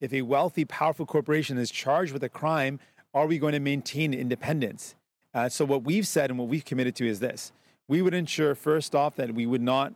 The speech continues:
uh, allow D P As to be used, that if a corporation is charged with a serious offense, that they would not be allowed to continue to lobby the government.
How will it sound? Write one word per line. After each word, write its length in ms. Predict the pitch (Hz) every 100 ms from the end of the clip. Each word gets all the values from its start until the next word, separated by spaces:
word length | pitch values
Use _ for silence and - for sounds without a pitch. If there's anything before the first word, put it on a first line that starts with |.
| -
uh, 160 | 120 -
allow 280 | 127 117
D 160 | 113 117
P 200 | - 120
As 80 | 110
to 100 | 104
be 80 | 107
used, 360 | 101 135 - _ _ -
that 140 | 147
if 80 | 147
a 60 | 143
corporation 640 | - 170 151 160 170 160
is 100 | 139
charged 480 | - - 143 156 151
with 140 | 147
a 60 | 139
serious 460 | - 139 139 143 -
offense, 520 | 127 107 127 180 - _ -
that 120 | 113
they 100 | 143
would 160 | 127 127
not 300 | 135 147 -
be 100 | 139
allowed 300 | 131 127 127
to 80 |
continue 400 | - 131 117 127
to 120 | 123 120
lobby 440 | 98 110 117 120
the 100 | 110
government. 480 | 101 95 101 127